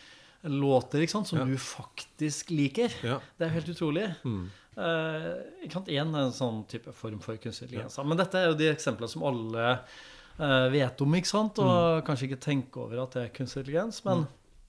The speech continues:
Speaker 1: men så er det jo typisk amerikanske eksempler, ikke sant? Fra store
Speaker 2: Mm.
Speaker 1: selskaper med
Speaker 2: Mm.
Speaker 1: enorme ressurser.
Speaker 2: Mm.
Speaker 1: Men
Speaker 2: Men
Speaker 1: det finnes jo mye nærmere eksempler også.
Speaker 2: Ja,
Speaker 1: Altså,
Speaker 2: som
Speaker 1: vi, vi jobber jo med dette hver
Speaker 2: Mm.
Speaker 1: eneste dag, ikke sant? Eh,
Speaker 2: Ja, for du
Speaker 1: og
Speaker 2: driver, det kan vi si, du driver og leder, eh,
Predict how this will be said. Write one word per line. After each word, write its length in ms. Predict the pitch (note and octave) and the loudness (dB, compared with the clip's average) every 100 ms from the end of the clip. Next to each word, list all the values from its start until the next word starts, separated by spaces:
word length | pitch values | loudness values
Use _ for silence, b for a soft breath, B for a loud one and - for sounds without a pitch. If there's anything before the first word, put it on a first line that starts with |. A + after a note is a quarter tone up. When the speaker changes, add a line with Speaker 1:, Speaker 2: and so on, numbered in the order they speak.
| _ _ _ _ - | _ _ _ _ -6
Speaker 1:
men 120 | E3 | -4
så 140 | D#3+ E3 | -2 -2
er 40 | |
det 40 | B2+ | -2
jo 100 | C3+ D#3 | -4 -6
typisk 340 | B2+ A2 - | -6 -6 -8
amerikanske 560 | B2+ B2+ B2 B2+ - C3 | -6 -6 -8 -10 -10 -10
eksempler, 380 | B2 C3 C3 - | -12 -14 -16 -18
ikke 100 | - | -14
sant? 140 | B2+ | -14
Fra 80 | B2 | -12
store 300 | - G#2 G2 | -6 -4 -4
Speaker 2:
Mm. 80 | - | -6
Speaker 1:
selskaper 440 | C3+ B2 - - | -8 -8 -12 -10
med 160 | B2 - | -10 -6
Speaker 2:
Mm. 100 | C3+ | -4
Speaker 1:
enorme 340 | G#2 G2+ G2+ A#2+ | -2 -4 -10 -12
ressurser. 380 | A2+ C#3+ - D3 | -14 -14 -14 -12
Speaker 2:
Mm. 160 | A2 - B B B F3+ | -12 -14 B B B 2
Speaker 1:
Men 0 | |
Speaker 2:
Men 100 | D#3 | 4
Speaker 1:
det 120 | E3+ | 4
finnes 280 | E3+ A#2+ - | 2 2 2
jo 60 | |
mye 160 | E3+ F3+ | 2 2
nærmere 640 | F3+ F#3 E3 C3+ B2 D3 E3+ | 2 0 2 2 2 0 -2
eksempler 380 | E3+ C#3 D#3 | -2 -2 0
også. 160 | G3 B3 - D#3+ | 0 0 2 6
Speaker 2:
Ja, 140 | G3 | 6
Speaker 1:
Altså, 260 | G3+ - F#3+ | 6 -2 6
Speaker 2:
som 140 | F3 | 8
Speaker 1:
vi, 160 | F#3 F#3+ | 8 6
vi 120 | F#3 | 4
jobber 160 | G3 C3+ | 4 4
jo 80 | C#3 | 2
med 160 | E3+ | 0
dette 180 | D#3+ D#3 | -2 -2
hver 180 | E3 E3 | 0 2
Speaker 2:
Mm. 80 | E3+ | 2
Speaker 1:
eneste 240 | C#3 - D3 | 2 2 4
dag, 260 | D#3+ A3 | 4 4
ikke 140 | A#3 - | 2 0
sant? 240 | A#3 A#3 | -2 0
Eh, 720 | G#3+ G3+ F#3 F#3 F3 F3 E3+ | 0 2 4 4 2 0 2
Speaker 2:
Ja, 60 | C#3 | 4
for 80 | E3 | 8
du 140 | F#3 | 8
Speaker 1:
og 60 | E3 | 10
Speaker 2:
driver, 260 | D#3 D3+ C#3+ | 8 8 8
det 160 | F3 | 8
kan 120 | F3+ E3+ | 8 6
vi 80 | |
si, 120 | D3+ D#3 | 6 6
du 160 | E3 | 6
driver 320 | D#3+ D3 C#3 | 6 6 6
og 60 | D3 | 6
leder, 800 | C3+ A2 B2+ B2 B2 B2 A#2+ | 6 6 4 4 4 6 6
eh, 40 | A#2+ | 4